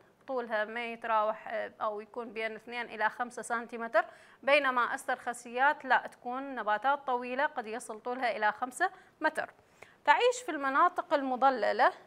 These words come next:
ذات الرطوبة العالية، وتستقر على جذوع الأشجار والأغصان والجداول والسواقي، ويوجد منها ما يقارب اثناعش ألف نوع من أمثلة هذه السرخسيات. أهم صفاتها أو خصائصها:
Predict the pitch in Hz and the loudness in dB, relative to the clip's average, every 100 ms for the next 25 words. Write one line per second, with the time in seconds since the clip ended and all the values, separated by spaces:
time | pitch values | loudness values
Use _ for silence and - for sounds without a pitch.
0 | - 269 403 392 247 226 220 269 277 302 | -4 4 4 2 -4 -6 -4 0 2 6
1 | 294 320 202 190 190 _ _ - _ _ | 8 8 4 -10 -14 _ _ -20 _ _
2 | 226 233 233 - 233 349 403 302 285 262 | -8 -6 -6 -2 2 6 8 8 6 4
3 | 254 233 302 277 220 220 175 240 269 320 | 0 0 2 2 0 -4 2 6 6 4
4 | - - 247 277 240 - - 240 247 240 | -4 -6 -4 0 -2 -2 -2 2 2 -2
5 | - 220 208 214 202 254 294 294 285 277 | -8 -10 -8 -6 2 6 6 4 0 0
6 | 247 220 208 - - _ _ _ _ - | 0 2 2 0 -12 _ _ _ _ -4
7 | 247 339 440 262 233 202 262 320 277 254 | -2 2 2 2 -2 -2 -6 -2 0 2
8 | 262 311 294 - 277 285 285 254 269 330 | 2 2 0 4 8 8 6 0 -2 0
9 | 359 339 - 277 285 254 262 262 240 233 | 0 -2 -4 -2 -4 -2 0 0 -4 -6
10 | 285 349 - _ _ 262 247 233 226 226 | -4 -6 -10 _ _ -10 -10 -8 -6 -2
11 | 233 226 254 247 226 294 - 247 - 311 | -2 -2 -2 -4 -10 -12 -10 -10 -4 -4
12 | 302 247 - - - _ _ _ _ _ | -4 -12 -16 -18 -20 _ _ _ _ _
13 | - _ - - - 277 381 508 523 - | -20 _ -20 -16 0 2 6 4 2 -6
14 | - 339 - 233 226 - - 359 - 285 | -6 2 6 6 6 0 4 4 4 4
15 | 233 196 226 - 311 | 4 4 0 2 2